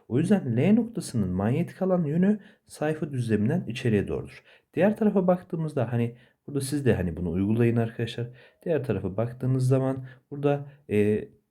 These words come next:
avuç içiniz size bakacak. Yani sayfa düzleminden dışarıya doğru bir manyetik alan söz konusu olacaktır diye söyleyeceğiz. İkinci soru. Şekildeki su cenderesi sürtünmesi ve ağırlığı önemsiz S üç S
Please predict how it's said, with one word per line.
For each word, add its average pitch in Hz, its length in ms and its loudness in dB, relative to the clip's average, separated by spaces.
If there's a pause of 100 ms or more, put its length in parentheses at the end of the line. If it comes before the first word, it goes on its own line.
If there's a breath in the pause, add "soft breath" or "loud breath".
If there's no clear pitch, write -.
avuç - 260 2
içiniz 135 300 -6
size 107 320 -2
bakacak. - 400 -8
Yani 107 200 4
sayfa 127 400 -2
düzleminden 92 580 -2 (280 loud breath)
dışarıya 110 420 0
doğru 82 240 -2
bir 76 80 -10
manyetik 90 460 -2
alan 120 280 0 (260 loud breath)
söz - 260 -6
konusu 139 560 -8
olacaktır - 560 -14
diye 120 320 -2
söyleyeceğiz. - 640 -12 (840)
İkinci 185 360 2
soru. 110 380 0
Şekildeki 156 580 0
su 135 200 -4
cenderesi 95 480 0
sürtünmesi 131 580 -4
ve 131 80 -2
ağırlığı 127 580 2 (140)
önemsiz 120 560 -2 (320 loud breath)
S - 560 -4
üç 143 220 -6
S - 300 -8